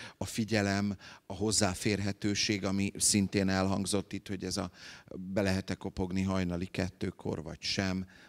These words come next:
ez is egy ilyen alapelvárás, hogy az az igazi barát. A, aztán a, az érzelmi melléállás szerintem még így a, a féltékenység tárgya, hogy, ö,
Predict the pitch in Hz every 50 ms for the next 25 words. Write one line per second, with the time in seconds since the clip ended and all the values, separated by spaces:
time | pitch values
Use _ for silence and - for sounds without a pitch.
0 | - _ _ - 90 87 - - - - 90 92 92 90 90 92 92 90 90 95
1 | - - 87 90 90 90 90 92 90 90 90 90 90 95 - - - 92 92 98
2 | 92 92 92 90 - 92 - - 95 90 90 98 98 98 _ _ _ _ _ _
3 | _ _ _ _ _ _ _ - 101 92 95 95 92 92 92 95 - - - -
4 | - _ _ - 95 95 98 95 78 87 71 98 104 - - 113 104 101 101 101
5 | 98 95 95 90 - - - - - _ _ _ - 90 90 92 90 - - 139
6 | 131 117 98 107 98 87 90 92 87 87 85 82 80 80 80 80 78 80 82 80
7 | 80 82 82 82 82 - - - - - - - - - - - 82 80 80 80
8 | 80 - - 82 82 85 85 82 78 - - 82 76 - 85 82 87 87 - _
9 | _ _ _ - - - - - - _ - - - - 90 90 - - 92 -
10 | - 92 92 - - - 92 - - - 98 92 95 98 104 113 120 120 120 -
11 | - - - - - _ - - - 92 90 87 87 87 92 98 92 90 90 90